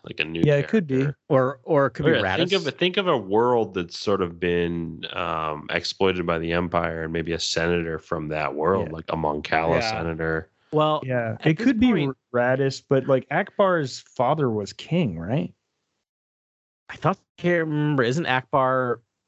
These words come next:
Speaker 3: a slave right now? Isn't he owned by, or is that old canon? I can't remember if that
Speaker 2: That's old
Speaker 3: transferred
Speaker 2: canon.
Speaker 3: to new
Speaker 2: That's
Speaker 3: canon.
Speaker 2: your
Speaker 1: All, all the
Speaker 3: Okay.
Speaker 1: slavery
Speaker 2: you.
Speaker 1: stuff is old canon. I think the new canon just got away,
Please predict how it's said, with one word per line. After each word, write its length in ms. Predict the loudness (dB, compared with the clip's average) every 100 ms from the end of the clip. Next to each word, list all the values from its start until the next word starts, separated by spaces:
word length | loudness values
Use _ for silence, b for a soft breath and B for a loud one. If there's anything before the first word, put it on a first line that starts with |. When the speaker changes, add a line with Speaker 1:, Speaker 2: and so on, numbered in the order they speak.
| _ _ _ _
Speaker 3:
a 80 | -8
slave 420 | -4 -2 -2 0
right 140 | 0
now? 260 | 0 0 0
Isn't 260 | -4 -4 0
he 180 | 0 0
owned 500 | 0 0 0 0 2
by, 380 | 2 2 -2 -4
or 120 | -4
is 60 |
that 100 | -4 -4
old 220 | -6 -6
canon? 500 | -2 0 0 -6 -10
I 80 | -12
can't 160 | -6 -2
remember 160 | 0
if 100 | 0
that 180 | 0 2
Speaker 2:
That's 180 | 2 2
old 260 | 0 0 0
Speaker 3:
transferred 340 | -2 -2 0
Speaker 2:
canon. 120 | -2 0
Speaker 3:
to 40 |
new 120 | 0
Speaker 2:
That's 220 | 2 0 2
Speaker 3:
canon. 160 | 2
Speaker 2:
your 160 | 2 2
Speaker 1:
All, 60 | 2
all 60 | 2
the 60 |
Speaker 3:
Okay. 80 | 2
Speaker 1:
slavery 420 | 2 2 2 0 -2
Speaker 2:
you. 40 |
Speaker 1:
stuff 340 | -2 0 0
is 100 | 0 -10
old 200 | -14 -10
canon. 420 | -8 -8 -8 -12 -12
I 40 |
think 240 | -10 -10 -8
the 260 | -8 -8 -10 -4
new 160 | -2
canon 460 | 0 -2 -2 -4 -8
just 180 | -12 -14 _ _ _ B B B B B B B B B B B B B B _ -4
got 140 | -2
away, 220 | 0 0